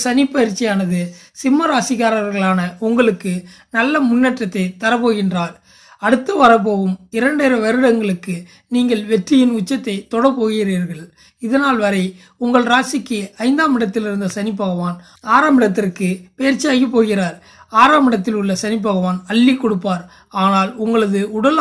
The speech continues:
ஆரோக்கியத்தில் சிறு சிறு பிரச்சனைகள் ஏற்பட்டு விலகும். வண்டி ஓட்டும் போது சற்று கவனமாக செயல்படுவது நல்லது. குடும்பத்தில் சந்தோஷமான சூழ்நிலை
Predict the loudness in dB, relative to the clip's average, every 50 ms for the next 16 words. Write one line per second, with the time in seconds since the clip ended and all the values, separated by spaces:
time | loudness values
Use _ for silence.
0 | 2 2 2 0 -2 -2 -4 -6 -4 -4 -4 -4 -4 -6 -10 _ _ _ _ -6
1 | -2 0 0 2 2 0 0 -2 -2 -2 -2 -2 -2 -2 -2 -2 -2 -4 -6 -6
2 | -2 0 0 0 0 0 -4 -2 -2 -2 -2 -2 -2 -2 -2 -2 -4 -6 -6 -10
3 | -20 -20 -20 -20 _ _ -2 0 2 4 6 6 4 4 2 0 -2 -2 -2 -2
4 | -2 0 0 -2 -2 -4 -8 -8 -4 -4 -4 -4 -4 -2 -2 0 2 2 2 2
5 | 0 0 0 -2 -2 -2 -4 -4 -4 -4 -4 -2 -2 0 0 0 0 0 0 0
6 | 0 -2 -2 -4 -6 -10 -14 _ _ -20 -20 -20 _ _ -2 2 2 4 4 2
7 | 0 0 0 -2 -2 -2 -4 -4 -2 0 0 0 0 -2 0 -2 -2 0 0 0
8 | -2 -2 -2 -2 -2 -2 -2 -4 -4 -4